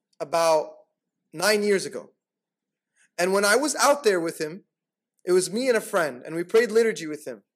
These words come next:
And then afterwards, we sat and we talked. And I had just heard so many stories about him.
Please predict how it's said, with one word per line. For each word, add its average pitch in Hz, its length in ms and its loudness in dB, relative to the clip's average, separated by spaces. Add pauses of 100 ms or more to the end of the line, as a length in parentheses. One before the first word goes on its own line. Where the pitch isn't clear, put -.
(640)
And 190 80 -2
then 208 120 0
afterwards, 285 760 0 (760)
we 202 140 -4
sat 240 240 4
and 208 100 0
we 190 80 -2
talked. 170 440 -6 (1300)
And 208 120 -4
I 220 40 -2
had 226 160 2
just 294 220 -2
heard 247 360 0
so 220 120 2
many 208 160 0
stories 185 340 0
about 131 260 -6
him. - 100 -20